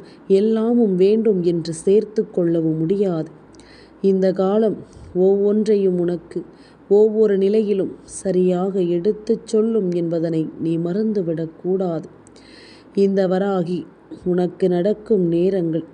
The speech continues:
என்னவாகும், ஏதுவாகும் என்பதனை எல்லாம் உணர்ந்து உனக்கு சொல்லித்தரக்கூடிய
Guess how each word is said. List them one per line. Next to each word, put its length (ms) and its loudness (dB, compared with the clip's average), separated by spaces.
என்னவாகும், 840 2
ஏதுவாகும் 720 2
என்பதனை 560 -2
எல்லாம் 420 0
உணர்ந்து 480 0
உனக்கு 440 -4
சொல்லித்தரக்கூடிய 1120 0